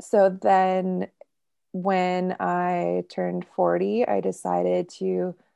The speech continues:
finally just do it on my own and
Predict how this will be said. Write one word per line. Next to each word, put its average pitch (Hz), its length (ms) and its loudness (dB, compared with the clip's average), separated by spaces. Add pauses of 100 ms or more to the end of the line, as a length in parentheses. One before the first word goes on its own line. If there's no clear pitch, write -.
(360)
finally 196 640 -2
just 185 340 -10
do 196 200 0
it 190 100 0
on 185 160 -2
my 180 160 -4
own 226 500 0
and 180 540 -4